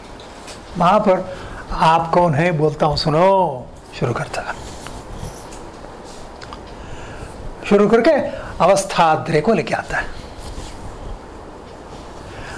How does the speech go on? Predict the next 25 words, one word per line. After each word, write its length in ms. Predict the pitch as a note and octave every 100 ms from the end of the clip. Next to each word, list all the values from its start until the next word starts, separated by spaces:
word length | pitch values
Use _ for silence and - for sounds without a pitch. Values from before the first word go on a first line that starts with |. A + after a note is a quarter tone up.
| - -
अवस्थात्रय 580 | A3 A3 A3+ A#3 A#3 A3+
लेके 220 | A3 A3+
आया, 420 | G#3+ A3 C#4 D#4+ - - - - - - - - G3
वहां 240 | E3+ G3+
पर 160 | A3+ G#3
पूरा 560 | G3 G3+ G#3+ G#3 G3
पूरा 340 | G3 E3+ G3 C#4+
वर्णन 360 | C#4+ - E3+
किया। 240 | A#2 B2 - - - -
देखो, 600 | F#3 A3 B3+ G#3 B2 - - - - -
शरीर 220 | - F#3+
से 140 | G3+ A#3
संबंध 260 | A#3 B3
नहीं 160 | B3 B3+
है, 420 | C4 B3+ E3 - - - - - -
स्वप्न 300 | - F3 G#3+
में 380 | A#3+ B3+ C4+ C#4 - - -
संबंध 280 | G3 A3+
है 80 | G3+
या 100 | A#3
नहीं, 200 | A#3 A#3+
संशय 280 | A#3+ A#3+ B3
ज्ञान 240 | A#3 C4
होता 220 | B3 C4 C4+
है, 440 | C#4+ C#4 A3